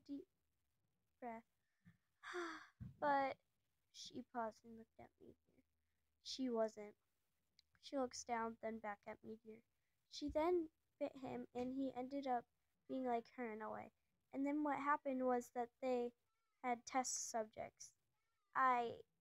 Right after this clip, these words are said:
was one of them. Everyone turned, but m-, me. So now I'm going to put you out of your misery. Oh, and next is Kat.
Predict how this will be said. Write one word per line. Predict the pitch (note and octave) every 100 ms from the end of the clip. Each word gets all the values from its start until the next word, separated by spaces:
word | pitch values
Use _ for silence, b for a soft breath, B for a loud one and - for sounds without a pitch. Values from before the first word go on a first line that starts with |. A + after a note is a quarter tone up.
| _ -
was | A#3+ A#3+ A3 A3+
one | A3 A3
of | G#3+ _ -
them. | G#3+ - A#2+ _ _ _ _ _ _ _ _ -
Everyone | C#4+ B3 A#3 A#3 A3+ -
turned, | B3+ A#3+ A#3 - _ _
but | C4 B3 A#3+ - _ _ _ -
m-, | B2+ B2+ _ _ _ _ B3
me. | B3+ A#3 A3 A3+ - _ _ _ _ _ -
So | - D4+
now | E4 F#4
I'm | G#4 F4+
going | D#4+ D4
to | C#4 -
put | C#4+
you | C#4+ C#4 -
out | B3+
of | C4
your | D4+ F4
misery. | B3+ A3 A#3 B3 - _ _ -
Oh, | C4 A3 - _ _ _ _ - - _ -
and | C4+ C4+
next | C#4+ D#4 -
is | C4+ - -
Kat. | A#3